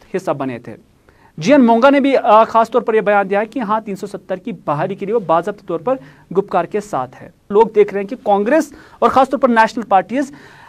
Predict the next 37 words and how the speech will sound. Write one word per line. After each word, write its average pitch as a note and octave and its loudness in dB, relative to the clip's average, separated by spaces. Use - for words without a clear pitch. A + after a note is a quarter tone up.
जम्मू A#3 4
कश्मीर C#4 0
को C#4 4
इस्तेमाल A#3 0
करके G#3 -2
नेशनल B3 0
इंटरेस्ट A3+ -2
को A#3+ -4
कैसे G#3 -2
बचाते F#3+ 0
हैं, A#3 -2
ने-, A#3+ -6
नेशनल A#3 2
लेवल A#3+ 4
पर A#3 -2
अपनी G#3+ 0
सियासी G3+ 0
इंटरेस्ट F#3 -8
को G3+ -2
कैसे D#3 -8
बचाते C3+ -8
हैं। A2+ -14
तो A#3 -2
इस C4+ -4
वजह C#4 6
से D#4 0
सियासी D4+ 2
मुबसरीन C4 2
का B3+ 0
ये G#3 0
भी A3+ -2
मानना G3+ -2
है F#3+ -6
कि C#4+ -4
जम्मू A3+ 0
कश्मीर G#3+ -4
अब D4 2